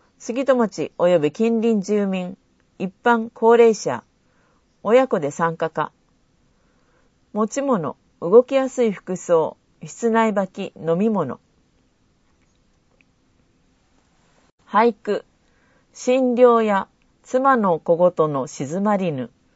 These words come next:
新田優越。こう叱る、声の途絶えて休暇初。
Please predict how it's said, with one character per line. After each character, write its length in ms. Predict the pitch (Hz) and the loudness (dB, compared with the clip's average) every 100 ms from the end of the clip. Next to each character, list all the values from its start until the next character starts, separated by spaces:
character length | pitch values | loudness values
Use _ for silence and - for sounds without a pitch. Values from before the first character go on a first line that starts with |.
| _ _ _ _ _ | _ _ _ _ _
新 160 | 160 170 | -8 -6
田 180 | - 214 | 0 0
優 260 | 208 196 | 2 0
越。 320 | 143 117 - _ _ _ _ _ _ _ _ _ _ _ _ _ _ _ _ _ _ _ _ | -2 -8 -16 _ _ _ _ _ _ _ _ _ _ _ _ _ _ _ _ _ _ _ _
こ 260 | - 240 269 | 4 6 6
う 80 | |
叱 320 | 262 - 247 220 | 4 -2 -2 0
る、 240 | 160 - _ _ | -2 -6 _ _
声 280 | - 254 277 | -2 2 2
の 140 | 233 190 | 2 0
途 140 | 180 | 0
絶 160 | 170 165 | 2 2
え 120 | 151 | 2
て 180 | 143 127 | -2 -6
休 320 | - 214 202 | -4 -4 -4
暇 140 | - 190 | -2 -4
初。 500 | - 156 - 143 | -4 -8 -8 -12